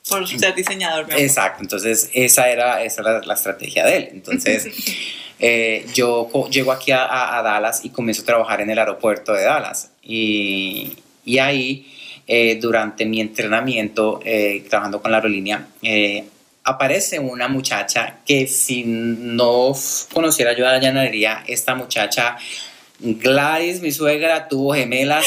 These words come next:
Speaker 2: y a una se la robaron en el hospital y la adoptaron aquí en Estados Unidos", porque era idéntica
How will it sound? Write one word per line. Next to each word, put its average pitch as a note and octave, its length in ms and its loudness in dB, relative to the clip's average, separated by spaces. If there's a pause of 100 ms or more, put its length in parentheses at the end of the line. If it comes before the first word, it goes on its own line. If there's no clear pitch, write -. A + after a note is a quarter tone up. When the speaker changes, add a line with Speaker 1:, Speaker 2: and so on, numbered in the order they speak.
(120)
Speaker 2:
y C#3 100 0
a B2 80 4
una A#2+ 180 -4
se C#3+ 100 0
la C3 80 2
robaron A#2 320 0
en B2+ 60 -6
el A#2 100 -10
hospital D3+ 440 0 (120)
y C#3 140 0
la B2+ 120 0
adoptaron A#2 480 0
aquí C3 180 0
en G#2+ 60 0
Estados G#2+ 380 0
Unidos", F#2+ 280 -4
porque A#2 300 0
era C3 300 0
idéntica C3+ 580 0